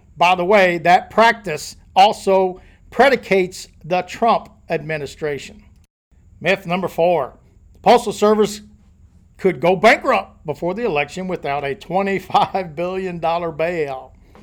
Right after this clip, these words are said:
Good. Maybe I'll get my Field and String magazine I ordered thirty years ago delivered by FedEx. Reality, although some were concerned that the covid nineteen pandemic would push the Postal Service over the financial edge,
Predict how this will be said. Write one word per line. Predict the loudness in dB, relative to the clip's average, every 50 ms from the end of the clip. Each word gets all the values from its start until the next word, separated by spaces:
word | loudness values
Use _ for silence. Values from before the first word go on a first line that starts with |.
| -20 -20 -20 -20 _ _ _ _ -20 -8 0
Good. | 4 8 8 8 8 6 4 0 -4 -16 -20 -20 -20 _ _ _ -12 -2
Maybe | 2 2 4 4 6 4
I'll | 4 4 2
get | 4 4 4 4 6
my | 6 4 4
Field | 4 4 4 4 4 4
and | 4 -2
String | -4 -4 -2 -2 0 2 4
magazine | 4 4 2 2 0 0 0 2 4
I | 6 6
ordered | 6 6 4 4 2 2 0 2
thirty | 2 4 4 4 2
years | 2 2 2 0 -2 -4
ago | -2 0 2 2 2
delivered | 0 0 -2 -2 0 0 -2 0 2
by | 2 2
FedEx. | 2 2 2 4 4 6 6 4 4 2 0 -4 -16 -20 -20 _ _ _ _ _ _ _ _ _ _ _ _ _ _ _ _
Reality, | -2 2 2 4 4 4 4 2 0 0 2
although | 2 2 4 4 2 2
some | 2 0 0 0 0 0 0 -2 -4 -6 -6
were | -4 -4 -4 -4
concerned | -4 -8 -12 -12 -6 -2 0 0 2 0 0 -2 -4 -6
that | -8 -8 -10
the | -10
covid | -4 -2 0 0 0 -2 -4
nineteen | -4 -4 -6 -6 -8 -10 -10 -10 -8
pandemic | -6 -6 -6 -6 -4 -6 -6 -6 -6 -10 -10 -10
would | -12 -12 -12
push | -10 -10 -10 -10 -10
the | -14 -16
Postal | -8 -6 -4 -4 -6 -6 -12 -16
Service | -14 -10 -8 -8 -8 -8 -10 -8 -6
over | -6 -6 -6 -8
the | -10 -10
financial | -8 -6 -6 -4 -4 -6 -8 -10 -10 -10 -8
edge, | -6 -6 -6 -6 -8 -10 -14 -18